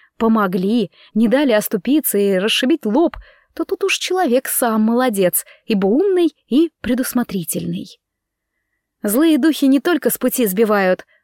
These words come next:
буркнула я и поспешила сбежать к Ерхану, пока купец ещё чего-нибудь не ляпнул.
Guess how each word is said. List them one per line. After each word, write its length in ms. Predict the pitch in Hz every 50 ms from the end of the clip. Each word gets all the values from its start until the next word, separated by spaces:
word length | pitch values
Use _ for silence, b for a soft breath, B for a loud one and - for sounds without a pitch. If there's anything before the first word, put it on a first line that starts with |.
| _ _
буркнула 420 | 185 190 208 185 - - 196 185 185
я 220 | 185 175 285 330
и 80 | 311 -
поспешила 540 | - - - - 190 - - 285 294 277
сбежать 380 | 226 196 208 196 185 254 254 -
к 60 | -
Ерхану, 600 | 226 220 220 190 165 - - 190 185 185 185 b b b b b _
пока 200 | 220 - 254 220
купец 440 | - - 240 - 370 403 - - - _ _
ещё 320 | - 320 349 - - 233 214
чего-нибудь 500 | - - 202 196 196 190 180 190 - -
не 80 | 214
ляпнул. 460 | 220 208 - - - 185 175 - -